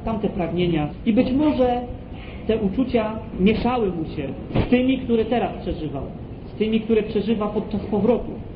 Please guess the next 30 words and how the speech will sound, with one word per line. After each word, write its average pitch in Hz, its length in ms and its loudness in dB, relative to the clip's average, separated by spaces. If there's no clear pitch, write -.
Można 233 260 6
więc 214 180 0
powiedzieć, 196 440 2
że 165 100 2
droga 185 360 2
w - 80 -8
stronę 185 500 2
pojednania, 190 680 2
przebaczenia, 185 840 -2
bo 175 60 2
ostatecznie 190 520 2
w 185 40 -4
tym 214 180 2
kierunku 196 360 4
to 196 140 0
idzie, 175 400 0
to 190 100 6
droga 214 560 2
po 208 80 4
tych 208 280 0
samych 254 300 2
śladach, 220 560 -2
po 214 80 0
których 220 480 2
jakby 190 260 2
się 202 180 -2
uciekało. 190 500 0
Śladach, 240 460 -2
po 220 80 -2
których, 233 320 -2